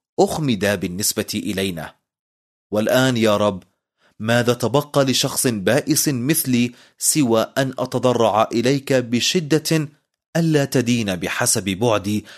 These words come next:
ولا بحسب إهمال مرعب للكلمة التي استخدمتها بفعل صلاحك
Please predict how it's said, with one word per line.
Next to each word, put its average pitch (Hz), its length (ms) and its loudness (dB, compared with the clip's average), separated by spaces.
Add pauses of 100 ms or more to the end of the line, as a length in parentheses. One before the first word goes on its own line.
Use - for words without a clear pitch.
(120)
ولا 156 320 4
بحسب 127 680 0
إهمال 135 600 0
مرعب 107 520 0
للكلمة 98 600 0 (340)
التي 107 360 0
استخدمتها 110 840 0
بفعل 98 640 0
صلاحك 151 840 0